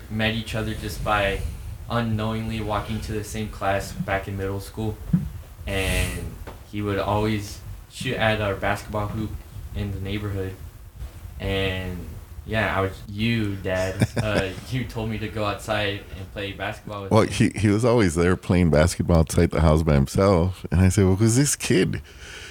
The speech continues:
Speaker 2: And I said, "Jude, is that your friend?" And they said, "No, no, that's Jariah's friend."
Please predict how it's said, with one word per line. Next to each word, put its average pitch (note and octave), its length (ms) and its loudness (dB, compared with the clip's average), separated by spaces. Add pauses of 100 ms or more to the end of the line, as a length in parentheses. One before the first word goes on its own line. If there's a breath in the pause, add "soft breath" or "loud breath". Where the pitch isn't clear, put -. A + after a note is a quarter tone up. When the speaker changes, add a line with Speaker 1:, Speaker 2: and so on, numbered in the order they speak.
(260 loud breath)
Speaker 2:
And C2 360 2
I F2+ 80 6
said, G2 280 4
"Jude, A#2+ 200 4
is G2+ 100 4
that G2 180 4
your A2 140 4
friend?" G#2+ 380 4
And D2+ 340 0 (240)
they E2 100 2
said, D#2+ 180 2
"No, C3+ 180 6
no, C3 220 4
that's G2 300 4
Jariah's A2+ 540 4
friend." C#2+ 300 2